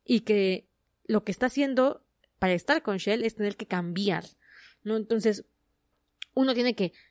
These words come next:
vencer esta parte de su, de su ira, porque si no puede hacerle daño a Shell. Y se ven en una, en un momento de separación porque empieza la trama de acción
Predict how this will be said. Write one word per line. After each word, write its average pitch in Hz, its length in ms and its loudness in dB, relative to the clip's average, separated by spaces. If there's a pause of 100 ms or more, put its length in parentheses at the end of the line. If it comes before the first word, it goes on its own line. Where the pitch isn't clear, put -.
(100)
vencer 190 380 2
esta 214 240 0
parte 202 240 -2
de 185 140 2
su, 175 480 -6 (220)
de 190 180 -2
su 170 680 -10 (260)
ira, 277 340 0
porque 185 260 -6
si 190 120 -6
no 185 160 -4
puede 202 140 2
hacerle 196 240 0
daño 170 220 -4
a 160 40 -8
Shell. 330 260 -4 (1000)
Y 277 120 4
se 302 160 2
ven 339 240 0
en 233 160 4
una, 262 220 -2
en 220 100 2
un 254 80 -2
momento 262 260 -2
de 240 60 0
separación 214 640 -2
porque 202 520 -2
empieza 175 320 -4
la 190 140 0
trama 190 200 0
de 208 80 2
acción 262 380 -2